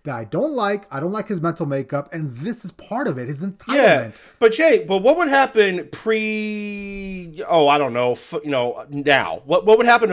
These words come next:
Speaker 2: what would have happened five years ago if Jakobi Meyers essentially put the coaching staff on blast, saying he didn't understand what the game plan was going into this situation,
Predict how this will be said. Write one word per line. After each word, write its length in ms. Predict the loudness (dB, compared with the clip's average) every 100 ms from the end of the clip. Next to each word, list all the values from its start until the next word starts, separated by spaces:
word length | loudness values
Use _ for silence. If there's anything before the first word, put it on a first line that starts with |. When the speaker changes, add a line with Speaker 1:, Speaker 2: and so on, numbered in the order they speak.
| 0
Speaker 2:
what 120 | 0
would 80 | 2
have 100 | 0
happened 360 | 2 0 0 -4
five 340 | 2 4 4
years 240 | 0 -2 -4
ago 360 | -4 -2 -2 -4
if 160 | -8
Jakobi 480 | -10 -2 0 0 0
Meyers 580 | 2 4 4 2 -4 -8
essentially 380 | -6 -6 -8 -14
put 260 | 2 2
the 100 | 2
coaching 380 | -2 -6 -6 -8
staff 320 | -6 -6 -2
on 140 | -4 -2
blast, 360 | -2 -2 -4
saying 200 | -8 -10
he 160 | -12 -10
didn't 320 | -2 0 2
understand 440 | 0 -2 -4 -6
what 140 | -6 -8
the 80 | -8
game 280 | -6 -8
plan 260 | -8 -10 -8
was 220 | -10 -10
going 360 | -8 -4 -4 -4
into 160 | -8
this 180 | -8 -8
situation, 800 | -10 -12 -10 -10 -10 -12 -12 -12